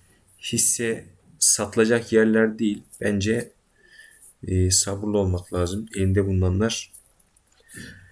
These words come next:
Evet, e, yorumlarda belirtirseniz belirttiğiniz hisselere de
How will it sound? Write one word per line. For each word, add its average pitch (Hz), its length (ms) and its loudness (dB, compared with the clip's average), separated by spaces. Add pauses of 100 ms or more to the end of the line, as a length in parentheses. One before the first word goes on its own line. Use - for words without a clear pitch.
(240)
Evet, 101 400 0
e, 98 400 0 (640)
yorumlarda 156 760 4 (120)
belirtirseniz 139 840 0
belirttiğiniz 120 520 -2
hisselere 92 440 0
de 113 280 0